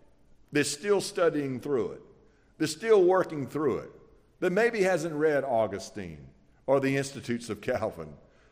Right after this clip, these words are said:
or maybe hasn't read a lot of the other books that maybe you have. I am so amazed sometimes how intolerant some of our Reformed brothers are of other people. We see it happening all the time. So we need some grace in this area.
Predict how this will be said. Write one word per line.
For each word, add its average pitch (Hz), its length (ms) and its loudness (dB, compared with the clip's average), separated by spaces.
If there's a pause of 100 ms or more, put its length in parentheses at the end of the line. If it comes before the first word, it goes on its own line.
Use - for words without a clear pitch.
(120)
or 165 120 6
maybe 156 300 4
hasn't 139 320 0
read 131 280 4
a 117 60 0
lot 127 180 2
of 120 60 -4
the 117 160 2
other 120 160 0
books 117 260 -6
that 123 120 -8
maybe 120 260 -4
you 123 160 -2
have. 98 260 -2 (220)
I 185 140 2
am 175 160 0
so 214 400 4
amazed 165 580 2
sometimes 117 540 -6
how 120 320 -2 (680)
intolerant 196 920 2
some 185 200 -2
of 160 140 2
our 143 160 4
Reformed 170 460 -4
brothers 175 400 0
are 139 260 4
of 151 200 2
other 190 340 2
people. 214 500 -6 (840)
We 123 140 -4
see 151 200 -2
it 131 60 4
happening 120 420 0
all 113 220 0
the 110 80 0
time. 104 280 -4
So 127 120 -4
we 151 120 0
need 185 180 -2
some 120 160 -4
grace 147 380 2
in 107 80 -4
this 104 180 -4
area. 113 400 0